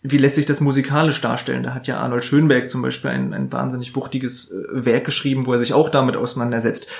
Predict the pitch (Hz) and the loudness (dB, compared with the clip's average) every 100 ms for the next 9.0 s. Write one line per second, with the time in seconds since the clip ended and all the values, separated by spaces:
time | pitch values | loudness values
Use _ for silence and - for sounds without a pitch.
0 | - - 131 139 135 127 - - 139 127 | -16 -12 -2 4 4 2 -4 -4 0 0
1 | 120 127 120 135 131 127 127 - 127 123 | 0 -2 0 0 2 2 0 0 -2 -2
2 | - 123 120 120 127 123 123 117 110 127 | -2 -2 -2 -2 -2 -2 0 -2 2 4
3 | 135 147 135 131 127 127 127 123 127 131 | 4 2 0 0 0 0 0 -4 -4 -4
4 | 131 127 127 123 127 - 127 127 - 123 | -4 -2 -2 -2 -2 -2 -2 -2 -2 -2
5 | 127 - - - 131 131 131 131 135 131 | -2 -8 -14 -4 0 2 2 2 2 0
6 | - - 139 143 139 147 - 185 170 151 | -2 -4 -2 0 0 -2 -2 0 2 2
7 | 156 - - 151 139 - 147 190 202 160 | 0 -6 -12 -2 -2 2 2 2 0 -4
8 | 151 147 - 147 139 139 151 139 - | -2 -4 -2 -4 -2 2 4 4 0